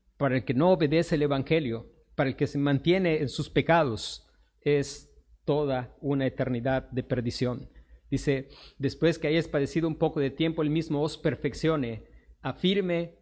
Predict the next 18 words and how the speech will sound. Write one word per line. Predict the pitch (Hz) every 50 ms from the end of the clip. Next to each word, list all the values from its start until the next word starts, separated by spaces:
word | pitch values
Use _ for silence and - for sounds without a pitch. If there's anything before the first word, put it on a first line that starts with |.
| _ _ -
fortalezca | 151 131 120 - 127 131 139 165 160 160 - - 156 147 143 -
y | 139
establezca. | 131 - - 135 123 127 139 143 139 - - 117 113 120 - _ - - _ - _ _ _ -
A | 131 143
él | 160 151
sea | - 170 165 156
la | 147 139
gloria | 127 127 143 156 175 185 170 165 151
y | 143
el | 139 135
imperio | 135 135 - - 160 160 147 123 110 110 110 110 - - - _ _ - _
por | - 131
los | 131 127 - -
siglos | - 160 156 139 139 127 -
de | 135
los | 127 127 -
siglos. | - 151 143 131 127 123 120 - - - - - - - - _ - -
Amén". | - 123 120 123 120 117 110 98 92